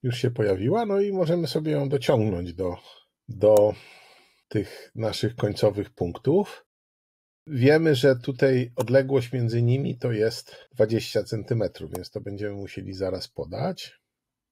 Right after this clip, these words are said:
Tak to mniej więcej wygląda. Udało nam się nawet nie, nie, nie skrzywić tego. Możemy sobie powiększyć i zobaczyć, jak dobrze nam się udało to dopasować.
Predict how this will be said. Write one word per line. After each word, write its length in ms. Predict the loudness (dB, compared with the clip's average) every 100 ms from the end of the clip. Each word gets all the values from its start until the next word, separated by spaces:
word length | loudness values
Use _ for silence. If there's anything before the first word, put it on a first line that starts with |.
| _ _ _ _ _ _
Tak 220 | -8 -8 -2
to 120 | 0
mniej 220 | 0 -2
więcej 360 | -2 -2 -4 -6
wygląda. 600 | -6 -4 -2 0 0 -2
Udało 440 | 0 4 6 6 6
nam 220 | 4 2
się 360 | 2 4 4 0
nawet 460 | -6 -2 2 2 0
nie, 100 | -4 -4
nie, 200 | -6 -2
nie 120 | 0 0
skrzywić 600 | 0 2 4 4 0 -4
tego. 480 | -4 -2 0 0 0 -8
Możemy 320 | -2 0 0
sobie 240 | 2 4 4
powiększyć 840 | 0 -2 2 2 2 -2 -4 -6
i 40 |
zobaczyć, 680 | -2 0 0 0 -6 -10 -18 -20 _ _ -4
jak 220 | -2 2
dobrze 420 | 4 4 4 0
nam 180 | -2 -8
się 160 | -10
udało 440 | -10 -6 -4 -4 -6
to 120 | -10
dopasować. 1000 | -12 -12 -10 -8 -6 -4 -4 -4 -12 -20